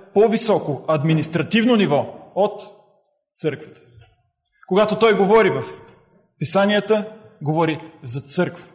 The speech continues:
Не говори за съюз или за генерална конференция или за каквато и да е друга надцърковна организация. Църквата е най-важното нещо за Христос,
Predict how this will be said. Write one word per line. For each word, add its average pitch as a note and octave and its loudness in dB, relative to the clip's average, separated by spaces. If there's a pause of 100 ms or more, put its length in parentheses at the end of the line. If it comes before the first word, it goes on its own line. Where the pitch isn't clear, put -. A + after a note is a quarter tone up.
(540)
Не D#3+ -2
говори D3+ 0
за A#2+ -10
съюз F#3 0 (560)
или C#3 -12
за C3+ -12
генерална E3 0
конференция D3+ -8 (320)
или E3+ -2
за C#3+ -6
каквато G3+ -2
и F#3 0
да E3+ 0
е D#3 0
друга F3 2 (600)
надцърковна D#3 -6
организация. B2+ -10 (640)
Църквата A3+ -2
е D#3 -2
най-важното F#3+ 0
нещо D#3 -6
за C#3 -10
Христос, C3+ -10